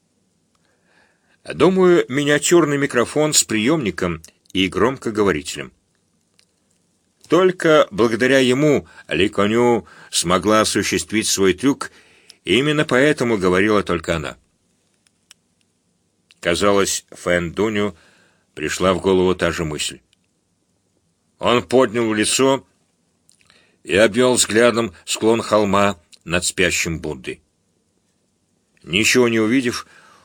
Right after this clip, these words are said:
он рывком повернулся и выкрикнул несколько приказов по-китайски.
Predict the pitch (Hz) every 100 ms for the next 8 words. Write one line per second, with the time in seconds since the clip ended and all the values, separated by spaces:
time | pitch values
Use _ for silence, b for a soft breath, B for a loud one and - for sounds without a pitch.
0 | b 87 107 123 117 - 135 131 120 117
1 | 113 123 139 - 131 131 113 _ _ _
2 | _ B B B - 107 120 151 156 135
3 | 123 123 127 117 110 123 - 117 - 85
4 | 90 95 101 92 90 90 92 85 71 -
5 | -